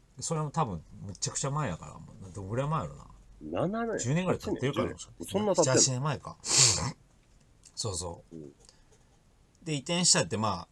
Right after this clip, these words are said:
Speaker 1: 聞いててんけど、
Speaker 2: うん。
Speaker 1: 人づてにというか。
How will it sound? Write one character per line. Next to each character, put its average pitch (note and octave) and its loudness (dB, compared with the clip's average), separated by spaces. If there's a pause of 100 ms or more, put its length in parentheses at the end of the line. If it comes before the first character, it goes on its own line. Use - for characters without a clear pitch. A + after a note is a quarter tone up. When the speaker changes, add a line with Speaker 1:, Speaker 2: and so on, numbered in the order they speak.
Speaker 1:
聞 - -4
い D#3+ -2
て - -4
て G#2+ -2
ん D#2+ -6
け E2+ -14
ど、 F2+ -12
Speaker 2:
う F2 -10
ん。 D2+ -8
Speaker 1:
人 G2+ -6
づ F2 -6
て G2 -10
に E2+ -8
と F#2 -14
い - -10
う - -14
か。 - -16